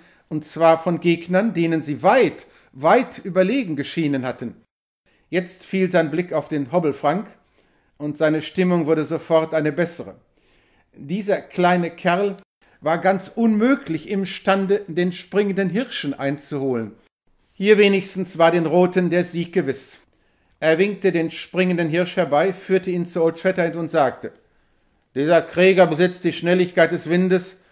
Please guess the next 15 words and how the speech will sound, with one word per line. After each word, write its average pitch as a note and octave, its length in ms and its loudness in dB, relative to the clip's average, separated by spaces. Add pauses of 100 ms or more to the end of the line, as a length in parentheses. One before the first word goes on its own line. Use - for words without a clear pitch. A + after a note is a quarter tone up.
(220)
und D3 180 -8
ist - 380 -8
noch E3+ 160 2
von E3+ 220 -4
keinem E3+ 340 2
anderen F3+ 280 4
Läufer F3 360 6
übertroffen F3 520 0
worden. C#3+ 340 2 (440)
Willst E3 300 -4
du F3+ 40 -2
deinem F3 280 4
Gefährten E3+ 420 0
nicht D#3+ 220 -6
raten, F3+ 480 2